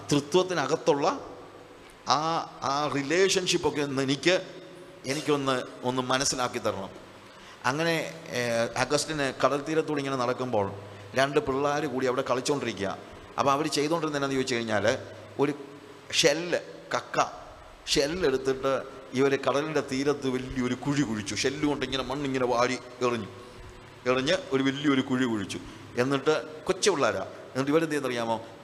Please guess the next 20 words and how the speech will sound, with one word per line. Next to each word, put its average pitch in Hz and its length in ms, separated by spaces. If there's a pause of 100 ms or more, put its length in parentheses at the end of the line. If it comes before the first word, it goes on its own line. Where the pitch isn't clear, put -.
(120)
കടലിൻ്റെ 156 320
അവിടെ 135 140
ചെന്നിട്ട് 127 520 (240)
ഈ 139 140
ഷെല്ലിൽ 147 440
വെള്ളം 135 300
എടുത്തുകൊണ്ട് 131 360
ഈ 131 60
കുഴിയിൽ 139 320
ഒഴിക്കാൻ 120 280
തുടങ്ങി. 95 240 (540)
എന്നാൽ 123 180
അഗസ്റ്റിൻ 135 260
ചോദിച്ചു, 143 240
"What 143 140
you 156 120
doing?" 143 280 (640)
എന്നെ 127 120
പറഞ്ഞ്, 147 280 (320)
"ഹാ, 190 200